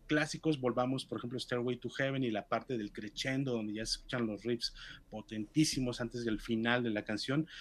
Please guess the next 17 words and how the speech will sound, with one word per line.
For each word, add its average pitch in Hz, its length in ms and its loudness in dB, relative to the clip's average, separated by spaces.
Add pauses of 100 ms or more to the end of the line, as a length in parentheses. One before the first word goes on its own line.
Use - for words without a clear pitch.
(180)
pues - 180 4
es 175 100 6
Robert 202 280 2
Plant, 180 280 6 (140)
y - 60 -8
sabes 196 400 0
que 139 260 2
es, 156 160 0
está 139 280 2
la 143 180 4
tesitura 135 480 0
vocal, 131 500 6 (320)
este, 107 840 2 (220)
es 135 340 2
inconfundible 123 1160 2
su - 200 -8
tono, 120 420 0